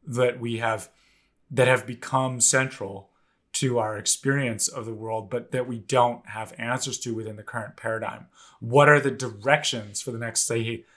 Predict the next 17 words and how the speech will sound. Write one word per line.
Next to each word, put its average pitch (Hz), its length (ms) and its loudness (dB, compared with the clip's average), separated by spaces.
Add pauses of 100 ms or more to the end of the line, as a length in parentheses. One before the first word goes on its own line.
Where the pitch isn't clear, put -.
(140)
hundred, 123 500 2
two 135 200 0
hundred 120 260 -4
years 107 680 0 (240)
that 139 100 0
we 127 100 -2
need 127 120 0
to 120 60 -6
be 117 120 -8
moving 120 600 2 (100)
towards 101 420 -6
as 117 180 -6
a 104 60 -10
society? 113 680 2 (420)
As, 123 220 4
as 117 340 0
we're, 113 260 -4